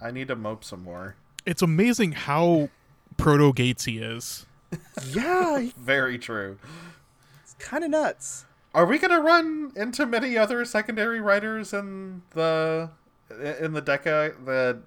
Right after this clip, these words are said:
Speaker 1: like, decade of shows that are like him? Or is he kind of just, like, much angstier than most of them?
Speaker 2: I th-,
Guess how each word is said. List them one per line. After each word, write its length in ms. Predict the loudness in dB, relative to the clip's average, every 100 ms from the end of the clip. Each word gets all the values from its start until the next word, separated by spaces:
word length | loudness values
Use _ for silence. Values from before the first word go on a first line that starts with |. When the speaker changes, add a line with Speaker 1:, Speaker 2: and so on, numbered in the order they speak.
| -8
Speaker 1:
like, 300 | -2 -2 -2
decade 360 | -6 -4 -4 -6
of 100 | -6
shows 440 | -4 -4 -4 -8
that 200 | -4 -4 -4
are 160 | -6
like 240 | -2 -4 -4
him? 360 | -8 -8 -10 -18 -20 -20 -20 _ -10
Or 80 | -10
is 120 | -6
he 120 | -6
kind 260 | -2 -2 -2
of 160 | -6
just, 320 | -6 -6 -6 2
like, 420 | 2 2 -4 -16 _ -12
much 340 | -2 -2 -2
angstier 540 | -8 -8 -8 -6 -4
than 160 | -6 -10
most 280 | -12 -12 -16
of 140 | -18
them? 240 | -14 -16 -16 -20 -20 -8
Speaker 2:
I 100 |
th-, 60 | -6